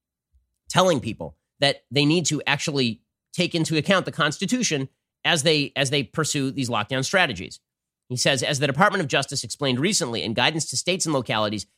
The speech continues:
taking steps to battle the pandemic, even in times of emergency, when reasonable and temporary restrictions are placed on rights, the First Amendment and federal statutory law prohibit discrimination against religious institutions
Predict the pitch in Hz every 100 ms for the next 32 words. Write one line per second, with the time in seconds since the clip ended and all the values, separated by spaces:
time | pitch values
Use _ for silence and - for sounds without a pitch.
0 | _ 139 120 131 214 - 139 127 127 127
1 | 120 123 170 107 85 _ _ _ 220 233
2 | 180 151 143 117 120 151 143 135 139 -
3 | _ 123 135 190 180 196 170 123 123 190
4 | 170 151 123 120 - - 110 107 101 147
5 | - 120 160 107 - - _ 135 175 -
6 | 156 156 - 117 180 185 180 156 135 -
7 | 151 143 101 107 120 135 107 - 147 143
8 | 165 185 135 117 - 120 135 139 147 113
9 | - 98 175 170 160 151